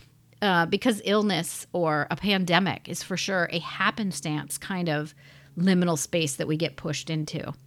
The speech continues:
Some other examples of that might be any kind of illness, death,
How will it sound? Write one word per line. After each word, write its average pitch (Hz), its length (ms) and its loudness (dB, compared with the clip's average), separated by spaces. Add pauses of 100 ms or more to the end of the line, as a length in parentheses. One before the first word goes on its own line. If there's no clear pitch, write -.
(440)
Some 262 180 6
other 285 240 10
examples 226 440 6
of 180 120 4
that 175 240 6
might 165 320 0
be 156 320 0 (480)
any 196 200 4
kind 190 260 2
of 170 140 2
illness, 170 720 -2 (640)
death, 196 480 6